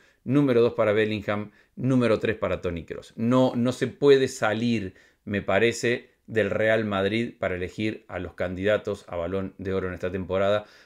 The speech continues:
por lo hecho por el equipo de Ancelotti en, en el año. Ahí afuera me quedan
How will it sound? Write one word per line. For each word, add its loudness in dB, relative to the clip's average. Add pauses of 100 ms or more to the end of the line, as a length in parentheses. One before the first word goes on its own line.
(120)
por -2
lo 4
hecho 2
por -2
el -2
equipo -2
de 0
Ancelotti -2
en, -6
en -8
el -8
año. -12 (380)
Ahí 6
afuera 6
me 0
quedan 2